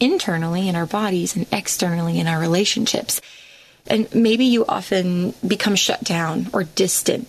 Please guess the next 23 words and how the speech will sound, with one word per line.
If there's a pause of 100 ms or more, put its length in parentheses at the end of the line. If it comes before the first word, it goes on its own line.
in
social
situations,
or
maybe
you
experience
a
significant
amount
of
anxiety
at
work
or
when
you're
alone
or
when
you're
with
people.